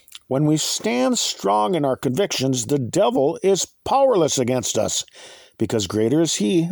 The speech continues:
that is in you than he that is in the world.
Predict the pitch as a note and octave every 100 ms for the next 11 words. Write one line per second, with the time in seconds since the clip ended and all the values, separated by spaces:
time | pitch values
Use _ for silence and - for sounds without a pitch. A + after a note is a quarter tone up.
0 | G3+ F#2 F#2 G2 B2+ B3+ A#3+ F#3+ - -
1 | _ _ _ _ - G2 G2 A2 C3+ C3+
2 | B2 G2 G2+ G#2+ A2 G#2 G2+ F#2+ E2 D2